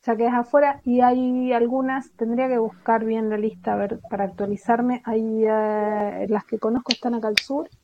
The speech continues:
eh, se llama Intercultural Communication. O sea, no,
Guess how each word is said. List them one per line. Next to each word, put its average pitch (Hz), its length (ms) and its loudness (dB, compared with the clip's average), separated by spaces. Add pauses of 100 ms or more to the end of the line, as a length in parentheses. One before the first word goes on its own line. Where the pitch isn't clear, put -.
(520)
eh, 220 1000 4
se - 140 -4
llama 254 460 -2
Intercultural 247 840 0
Communication. 220 640 -6
O - 60 -20 (1000)
sea, 226 240 4
no, 226 560 0